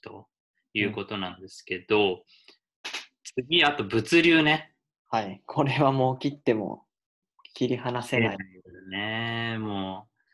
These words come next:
Speaker 1: 生産国と消費国をつなぐ上では欠かせない物流というところなんだけれども、
Speaker 2: はい。
Speaker 1: まあ、ここも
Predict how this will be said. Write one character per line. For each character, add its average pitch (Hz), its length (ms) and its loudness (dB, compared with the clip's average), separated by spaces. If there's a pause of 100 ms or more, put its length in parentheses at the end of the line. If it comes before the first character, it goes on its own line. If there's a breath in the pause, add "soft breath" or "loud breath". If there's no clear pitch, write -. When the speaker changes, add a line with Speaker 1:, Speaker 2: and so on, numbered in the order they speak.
(680)
Speaker 1:
生 120 180 2
産 117 260 0
国 - 140 -6
と - 200 -6
消 107 180 0
費 101 100 -8
国 - 300 -6
を 92 60 -6
つ - 200 -10
な 104 160 2
ぐ 104 200 2
上 104 160 4
で 95 100 0
は 90 160 -4
欠 - 160 -20
か 95 100 -4
せ 101 140 -10
な 95 140 0
い 92 80 -2
物 98 340 -2
流 98 200 2
と 98 100 -4
い 95 80 -2
う 95 40 -6
と - 120 -12
こ 104 120 -8
ろ 98 80 -4
な 92 120 -4
ん 90 80 -12
だ 98 100 -20
け - 160 -14
れ 95 80 -10
ど 95 140 -16
も、 101 220 -2
Speaker 2:
は 101 40 -2
い。 - 200 -12
Speaker 1:
ま 110 100 -4
あ、 - 20 -6
こ 135 140 2
こ 170 100 4
も 156 380 6